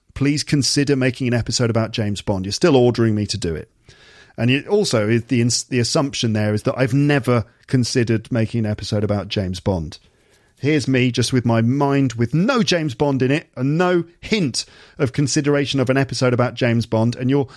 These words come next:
"Please consider making," uh, oh, okay. You know, maybe I've already considered that. Or, in fact, maybe I've already done it.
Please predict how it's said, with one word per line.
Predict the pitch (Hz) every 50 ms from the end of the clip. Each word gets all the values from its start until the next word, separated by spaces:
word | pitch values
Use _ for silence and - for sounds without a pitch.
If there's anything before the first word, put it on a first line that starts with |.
| - -
"Please | - 294 285 220
consider | - - 220 - - 226 196 185 170 165 -
making," | 180 180 165 - 170 147
uh, | - 156 202 214 214 226 220 226 220 202 _ _ _ -
oh, | - 311 330 254 170 131 120 180
okay. | 190 - - 151 160 190 214 _ _ _ _ _ _ - _ _ _ _ _ _ _ _ _ _ _ -
You | 135
know, | 110 92 78 85
maybe | 92 117 139 147 147 131 139 139
I've | 135 143 143 -
already | 165 170 185 214 240 262 247
considered | - 240 226 - - 214 143 131 -
that. | - 82 78 - _ _ _
Or, | - - 110 117 -
in | - 120
fact, | - - - - - -
maybe | 95 101 98 98 98
I've | 95 90 104
already | 101 87 87 85 82
done | - 101 131 139
it. | 107 - -